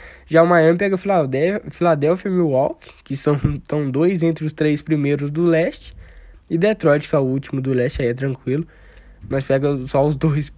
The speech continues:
os dois que tão em, um tem primeiro, tá, outro que tá em terceiro, aí fica complicado. Acho que essa vaga aí vai pro Atlanta, mesmo. Eu falei os seis primeiros, né?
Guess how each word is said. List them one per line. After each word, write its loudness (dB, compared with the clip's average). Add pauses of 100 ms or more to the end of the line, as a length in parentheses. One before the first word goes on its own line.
(120)
os -4
dois 0
que -10
tão -2
em, -4
um 0
tem 0
primeiro, 2
tá, 0 (380)
outro -4
que -4
tá -2
em -2
terceiro, 0
aí 0
fica -4
complicado. -4 (380)
Acho -6
que -4
essa 0
vaga 0
aí -2
vai -2
pro -2
Atlanta, -4 (560)
mesmo. 0 (720)
Eu 4
falei 6
os 2
seis 4
primeiros, 4
né? -4